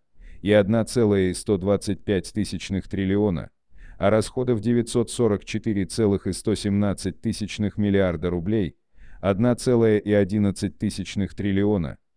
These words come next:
и одна целая семьдесят шесть тысячных триллиона, соответственно, в две тысячи двадцать вторые и две тысячи двадцать четвёртые годы.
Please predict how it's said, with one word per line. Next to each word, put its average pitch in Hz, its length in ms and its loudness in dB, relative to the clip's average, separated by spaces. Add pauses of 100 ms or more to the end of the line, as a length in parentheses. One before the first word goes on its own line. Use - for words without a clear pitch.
(280)
и 95 100 2
одна 104 320 4
целая 104 500 2
семьдесят 95 560 -2
шесть - 420 -4
тысячных 101 560 -4
триллиона, 101 640 0 (380)
соответственно, 127 760 0
в 113 80 -4
две 120 180 0
тысячи 120 400 -4
двадцать 110 480 -2
вторые 104 380 0
и 90 40 -2
две 92 200 -2
тысячи 107 420 -4
двадцать 101 460 -2
четвёртые 98 640 -4
годы. 85 380 -6